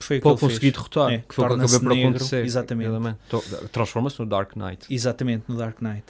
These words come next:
Speaker 1: É, mas é isso, epá, é um excelente personagem, realmente. Pá, o teu segundo vilão?
Speaker 2: O meu
Speaker 1: Já
Speaker 2: segundo
Speaker 1: disseste?
Speaker 2: vilão, já falamos dele, é o Darth Vader.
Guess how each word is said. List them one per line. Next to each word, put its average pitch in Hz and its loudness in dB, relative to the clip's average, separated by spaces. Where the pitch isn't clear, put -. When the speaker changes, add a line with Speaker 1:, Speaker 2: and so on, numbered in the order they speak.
Speaker 1:
É, 147 -2
mas 160 -6
é 113 -2
isso, 110 -6
epá, 117 -6
é 120 -2
um 117 -6
excelente 131 -2
personagem, 113 -6
realmente. 120 -4
Pá, 156 6
o 170 2
teu 185 0
segundo 170 -2
vilão? 131 -2
Speaker 2:
O 151 2
meu 165 10
Speaker 1:
Já 151 6
Speaker 2:
segundo 180 6
Speaker 1:
disseste? 170 6
Speaker 2:
vilão, 170 8
já 123 4
falamos 127 0
dele, 139 -2
é 107 -2
o 110 -4
Darth 110 -4
Vader. 104 -8